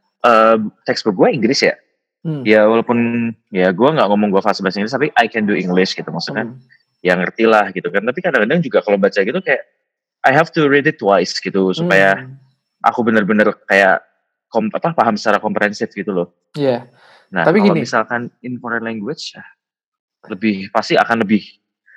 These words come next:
Speaker 1: lebih banyak lagi effortnya.
Speaker 2: Hmm. Tapi gini, gue mau nanya, kalau se-, sebagai orang teknik ya, kalau misalnya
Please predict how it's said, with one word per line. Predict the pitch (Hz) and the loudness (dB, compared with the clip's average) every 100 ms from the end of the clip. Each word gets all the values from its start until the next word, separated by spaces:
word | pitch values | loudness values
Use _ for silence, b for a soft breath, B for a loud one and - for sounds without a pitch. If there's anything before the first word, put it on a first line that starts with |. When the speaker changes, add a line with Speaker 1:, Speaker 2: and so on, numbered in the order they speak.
| b | b
Speaker 1:
lebih | 117 104 120 107 117 - - _ _ | -6 0 2 4 2 -2 -14 _ _
banyak | 110 110 | 0 0
lagi | 117 147 131 | 2 0 0
effortnya. | 110 113 - 92 92 _ _ _ _ | -2 -2 -6 -8 -10 _ _ _ _
Speaker 2:
Hmm. | 156 156 135 b b b _ | -4 -4 -6 b b b _
Tapi | 151 233 | 0 4
gini, | 208 143 | 4 4
gue | 185 | 2
mau | 240 | 4
nanya, | 208 131 | 2 2
kalau | - 160 - | 2 0 0
se-, | - - | -6 -8
sebagai | - 165 147 | -2 2 4
orang | 143 151 151 | 4 2 0
teknik | 156 185 | -2 0
ya, | 151 123 - | 0 0 0
kalau | 151 | -2
misalnya | 156 202 | 0 -4